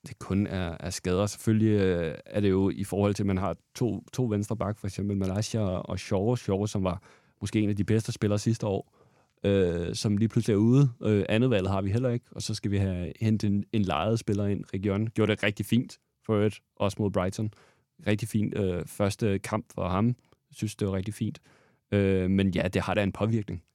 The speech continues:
Det er da klart. Øh, sådan en som Varane betyder utrolig meget, kan man jo så se i vores forsvar. Øh, at han ikke er til stede. Øh, der mangler nogen, der tager noget ansvar, øh, og fylder ind. Ikke fordi, øh, Lindeløf gjorde det dårligt på nogen som helst måde.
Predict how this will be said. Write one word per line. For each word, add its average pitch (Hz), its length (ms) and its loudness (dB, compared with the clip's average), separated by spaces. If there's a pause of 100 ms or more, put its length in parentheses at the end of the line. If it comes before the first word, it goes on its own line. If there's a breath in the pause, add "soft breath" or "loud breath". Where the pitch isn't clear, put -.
Det 104 60 -2
er 104 40 0
da 98 80 -2
klart. - 420 -6 (140)
Øh, 92 460 0
sådan 107 160 -2
en 98 100 2
som 104 140 -2
Varane 98 400 0 (500 soft breath)
betyder - 300 2
utrolig 110 360 0
meget, 104 300 2 (160)
kan 117 120 0
man 104 80 2
jo 95 80 0
så 104 120 -4
se 113 160 0
i 107 80 -2
vores 98 220 -4
forsvar. 113 460 -2 (280)
Øh, 92 580 -4 (140)
at 95 60 -4
han 98 200 0
ikke 110 100 2
er 113 40 2
til 104 160 -6
stede. 104 360 0 (180)
Øh, 98 320 -2
der 104 60 -2
mangler 98 240 -2
nogen, 101 180 -2
der 98 280 -4
tager 110 220 -6
noget 95 140 -4
ansvar, 101 420 -4 (440 soft breath)
øh, 95 560 -2
og 110 80 -8
fylder 101 240 0
ind. 101 240 -2
Ikke 104 140 -2
fordi, 101 180 -2
øh, 98 300 0
Lindeløf 101 400 0
gjorde 101 160 -2
det 101 100 -6
dårligt 107 240 -2
på - 60 -6
nogen 104 120 -2
som 107 100 -6
helst 98 180 -6
måde. 113 180 0